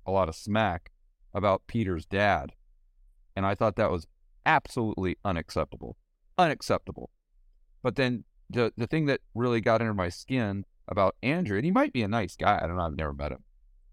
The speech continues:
But he was, remember when he was, uh, on the campaign trail, he was talking about, well, this universal basic income,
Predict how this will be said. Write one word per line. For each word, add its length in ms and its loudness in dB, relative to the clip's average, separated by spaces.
But 240 2
he 220 0
was, 480 0
remember 340 0
when 200 -2
he 180 -2
was, 420 0
uh, 140 -6
on 180 4
the 80 -2
campaign 640 -2
trail, 480 -6
he 80 0
was 160 0
talking 400 0
about, 260 4
well, 220 6
this 220 -2
universal 520 -2
basic 380 -2
income, 340 -2